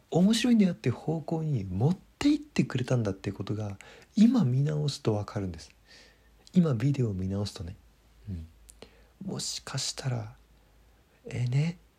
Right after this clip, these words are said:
ただの調子乗ってたざ-、あの、ガキで、あの、何をうるさい、うるさいだけだというふうになっていた可能性すらある。まあ、まあ、そこまでそんな、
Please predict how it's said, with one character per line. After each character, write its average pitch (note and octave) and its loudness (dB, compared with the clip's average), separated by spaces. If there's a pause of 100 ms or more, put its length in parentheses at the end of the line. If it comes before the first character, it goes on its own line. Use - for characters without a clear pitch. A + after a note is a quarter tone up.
(420)
た - -6
だ A#2 -6
の G2+ -4
調 G#2 -4
子 G#2+ -4
乗 G#2+ 0
っ G#2+ -4
て - -12
た - -4
ざ-、 G#2 -14 (420)
あ F#2+ -2
の、 F#2 -2
ガ F2 -6
キ - 2
で、 - 0 (680)
あ A2 -10
の、 G#2+ -10 (1300)
何 D3 -6
を A2+ -2
う E2+ -6
る F2 -8
さ - -8
い、 A2+ -4
う A#2+ -4
る A#2+ -4
さ C#3 -4
い - -2
だ A2 -2
け - -2
だ - -2
と - -16 (180)
い A2+ -2
う A#2+ 0
ふ A#2 -6
う C3+ 2
に G#2 0
な A2+ -2
っ - -4
て - -10
い F#2+ -6
た - -12 (200)
可 - -2
能 A#2+ 0
性 A#2+ -2
す - -6
ら F#2+ -6
あ D#2+ -6
る。 D#2 -10 (720)
ま F#2 -2
あ、 - -20 (580)
ま - -20
あ、 - -16
そ - -12
こ - -6
ま G2+ -2
で F2+ -4
そ - -4
ん F#2 -2
な、 F#2+ -2